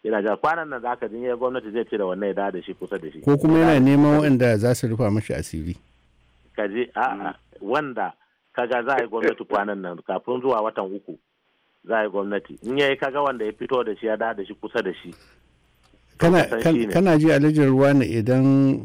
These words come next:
Speaker 2: ba Paul Biya tsarin siyasa kamar ba zai canja ba ta yadda za a bai wa mutane dama su fito su tsaya zaɓe kuma in sun ci a basu?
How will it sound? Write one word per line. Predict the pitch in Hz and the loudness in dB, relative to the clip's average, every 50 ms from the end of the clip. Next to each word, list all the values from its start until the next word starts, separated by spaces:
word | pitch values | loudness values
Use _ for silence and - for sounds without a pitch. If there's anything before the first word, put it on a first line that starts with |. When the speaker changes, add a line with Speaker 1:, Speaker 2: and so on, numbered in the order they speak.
| 104 107 | -2 0
Speaker 2:
ba | 131 131 135 127 120 113 110 104 101 98 98 95 90 85 _ | 2 4 6 6 6 6 4 4 4 4 2 2 0 -2 _
Paul | - - 139 123 107 | 0 0 2 2 2
Biya | 101 98 120 127 123 117 107 98 90 87 - | 0 0 2 4 4 4 4 2 0 -2 -4
tsarin | - - - 117 123 131 131 131 107 | -8 -6 0 2 2 4 4 2 0
siyasa | 95 - 117 117 117 - 113 | 0 0 0 -2 0 -2 -4
kamar | 101 - 98 101 107 113 | -4 -2 -2 0 0 0
ba | 107 101 | 0 0
zai | 95 110 123 110 | 0 0 -2 -2
canja | - - 120 117 117 110 98 | -2 -2 -2 0 2 2 2
ba | 98 101 | 0 0
ta | 98 - 120 | -2 -2 -4
yadda | 101 92 98 | -2 -2 -2
za | 92 110 87 | -2 -2 -2
a | 92 98 | -2 -2
bai | 104 110 | -2 0
wa | 110 | 0
mutane | 104 104 - 120 98 95 98 95 | 0 -2 -2 -2 -2 -2 -2 -2
dama | 92 101 101 101 104 104 107 | -2 -2 -2 0 -2 -2 -4
su | - 95 | -6 -10
fito | - - 101 - 107 101 | -14 -14 -10 -8 -8 -8
su | - 87 | -8 -12
tsaya | - - 95 98 98 | -10 -6 -4 -4 -4
zaɓe | 90 92 87 69 65 90 98 | -2 -4 -6 -6 -6 -8 -8
kuma | - 113 107 104 98 | -4 -4 -4 -2 -2
in | 104 107 | -4 -6
sun | - - 110 104 | -6 -6 -8 -6
ci | - | -6
a | - - | -8 -8
basu? | 80 95 98 101 - - 110 | -4 -4 -4 -6 -6 -10 -16